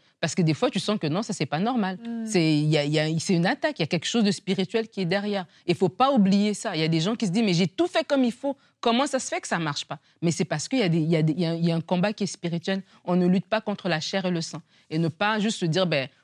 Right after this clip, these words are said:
Speaker 1: on fait les vacances, on fait tout, euh, tel que c'est écrit dans le livre du couple parfait, ça doit marcher. » Non, on est un couple chrétien, donc le, l'ennemi a tout intérêt à nous mettre les bâtons dans les roues et nous, on a tout intérêt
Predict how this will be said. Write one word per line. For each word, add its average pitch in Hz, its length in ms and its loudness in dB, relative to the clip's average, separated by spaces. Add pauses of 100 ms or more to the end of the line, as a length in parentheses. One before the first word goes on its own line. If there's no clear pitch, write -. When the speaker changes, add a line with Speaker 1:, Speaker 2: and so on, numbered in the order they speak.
(160)
Speaker 1:
on 170 60 2
fait 226 140 2
les 196 140 4
vacances, 208 580 0
on 180 80 0
fait 196 160 0
tout, 247 400 4
euh, 185 120 4 (220)
tel 233 160 2
que 220 80 -4
c'est 175 140 -4
écrit 220 200 0
dans 208 120 6
le 185 100 6
livre 208 360 4
du 170 120 4
couple 208 300 0
parfait, 202 400 -2 (160)
ça 202 180 0
doit 202 140 2
marcher. » 196 460 -2
Non, 190 260 0
on 180 120 -2
est 190 60 2
un 185 80 0
couple 254 320 0
chrétien, 214 480 -4 (220)
donc 208 320 4
le, 180 140 2
l'ennemi 196 680 2 (260)
a 208 140 0
tout 262 160 -2
intérêt 196 500 0
à 175 80 -2
nous 185 100 2
mettre 196 200 0
les 180 40 0
bâtons 170 240 -2
dans 175 120 -2
les 165 100 0
roues 180 240 -4
et 180 100 0
nous, 196 120 4
on 196 120 0
a 160 80 0
tout 175 180 -8
intérêt 175 420 -4